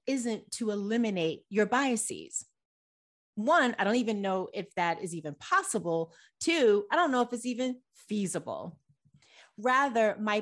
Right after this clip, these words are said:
point with sharing these biases is to help you recognize their existence in your life and business, and to encourage you to be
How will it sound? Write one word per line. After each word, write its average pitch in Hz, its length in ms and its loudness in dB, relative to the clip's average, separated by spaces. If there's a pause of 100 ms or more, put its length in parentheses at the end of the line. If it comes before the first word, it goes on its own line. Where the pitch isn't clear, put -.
(120)
point 311 560 -2
with 214 120 -2
sharing 254 460 -2
these 208 180 -4
biases 175 840 -4 (200)
is 214 140 -2
to 226 120 0
help 269 360 -2
you 254 140 -2
recognize 180 840 -4
their 180 140 -4
existence 208 840 -4
in 190 140 -4
your 165 160 -2
life 196 340 -2
and 156 180 -6
business, 247 640 0 (280)
and 214 180 -2
to 208 180 -4
encourage 311 640 -2
you 185 160 -6
to 180 160 -10
be 214 240 -6